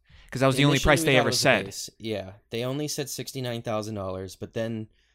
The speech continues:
Speaker 2: later we heard, "No, that sixty-nine thousand dollars is actually for the mid-range."
Speaker 1: Yeah.
Speaker 2: So, so technically it didn't meet.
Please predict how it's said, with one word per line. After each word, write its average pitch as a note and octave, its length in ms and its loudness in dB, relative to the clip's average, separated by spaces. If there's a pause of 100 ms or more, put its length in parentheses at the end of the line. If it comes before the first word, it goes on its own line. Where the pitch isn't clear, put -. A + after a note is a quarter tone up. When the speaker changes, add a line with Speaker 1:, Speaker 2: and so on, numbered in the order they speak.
(120)
Speaker 2:
later G#2+ 280 -2
we G#2 120 -6
heard, G#2 300 -6
"No, A#2 180 -4
that A#2 160 -6
sixty-nine A#2 460 -8
thousand G#2 300 -4
dollars G2+ 260 -6
is G2 100 -12
actually G2 260 -10
for F#2+ 100 -14
the F#2 80 -10
mid-range." F#2+ 840 -12 (400)
Speaker 1:
Yeah. G2+ 360 -8 (340)
Speaker 2:
So, - 180 -14 (140)
so - 160 -8
technically F3+ 460 -4
it G2 120 -10
didn't A2 300 -6
meet. C3+ 340 -4